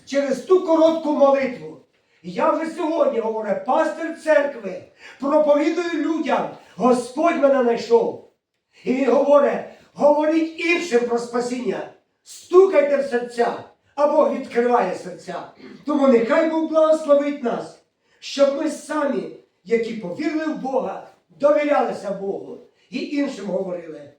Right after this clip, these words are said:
про Ісуса. І зараз я б хотів, щоб ми помолилися і попросили благословіння для нашого міста Тростянець,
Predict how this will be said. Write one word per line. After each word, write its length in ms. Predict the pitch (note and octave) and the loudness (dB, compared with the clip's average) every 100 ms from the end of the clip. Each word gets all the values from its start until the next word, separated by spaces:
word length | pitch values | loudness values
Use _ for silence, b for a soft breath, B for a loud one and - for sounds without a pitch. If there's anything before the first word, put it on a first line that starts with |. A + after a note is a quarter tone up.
| _ | _
про 180 | G3 G#3 | -8 -6
Ісуса. 640 | G3+ - - - - A#2+ - _ _ _ _ _ _ _ _ | -6 -8 -12 -14 -16 -20 -20 _ _ _ _ _ _ _ _
І 140 | - A3 | -14 -8
зараз 680 | G#3+ D4 - - - - _ _ _ | -2 0 0 -4 -10 -20 _ _ _
я 260 | - A#3 C4+ | -6 -2 -2
б 60 | |
хотів, 500 | C4 C4+ - F3 - _ _ _ _ _ | -4 -8 -10 -14 -16 _ _ _ _ _
щоб 280 | - B3 | -8 -2
ми 100 | B3 | 0
помолилися 880 | A#3+ A3+ A3 G#3+ G3 D3+ - F#3+ - _ _ _ _ _ | 0 0 -4 -6 -8 -10 -12 -18 -20 _ _ _ _ _
і 80 | B3 | -8
попросили 540 | C4+ C4 A#3 D4+ C#4+ | -2 -2 -2 -4 -2
благословіння 1040 | C#4 C#4+ C4+ C#4+ C4+ C4 B3+ A#3+ F#3 - - _ _ _ | -2 0 2 2 0 -4 -4 -8 -12 -14 -20 _ _ _
для 220 | _ A3 A#3 | _ -2 -2
нашого 360 | A#3+ A#3+ A#3 | -2 -2 -2
міста 300 | A3 B3 A3+ | -2 -8 -10
Тростянець, 720 | A3 A3 G#3+ G3+ F3 D#3+ - | -12 -14 -14 -12 -10 -12 -16